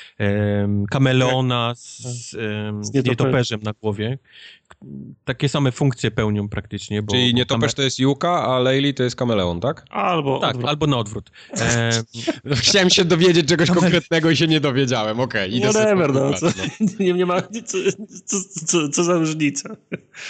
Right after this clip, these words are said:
Speaker 1: Kameleon potrafi bić, e, nietoperz potrafi latać, więc można gdzieś tam sobie niczym, niczym lotnia prze-, przelatywać. E, zbiera się zamiast, em, szart, zmienia się teraz piórka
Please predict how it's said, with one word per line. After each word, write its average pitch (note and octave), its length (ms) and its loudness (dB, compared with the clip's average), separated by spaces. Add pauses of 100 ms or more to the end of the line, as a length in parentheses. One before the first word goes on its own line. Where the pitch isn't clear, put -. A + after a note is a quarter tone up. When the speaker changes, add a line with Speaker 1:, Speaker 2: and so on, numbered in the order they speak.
(240)
Speaker 1:
Kameleon F3 460 2
potrafi B2+ 400 -2
bić, G3 380 0
e, A#2+ 520 -4
nietoperz C3 500 -2
potrafi A2+ 400 -6
latać, C#3+ 540 -2
więc A2 220 -8
można G#2+ 220 -8
gdzieś G#2 180 -12
tam G#2 160 -8
sobie G#2 340 -6
niczym, G#2 560 -8 (100)
niczym G#2+ 300 -6
lotnia G#2+ 440 -2
prze-, G2+ 400 -4
przelatywać. C3 840 -2 (300)
E, A2+ 280 2
zbiera B2 440 0
się A#2+ 180 0
zamiast, A2+ 720 -2
em, G#2 1080 -6
szart, B2+ 560 -4
zmienia A#2 360 -2
się A2 140 -8
teraz - 340 -8
piórka D#3 680 2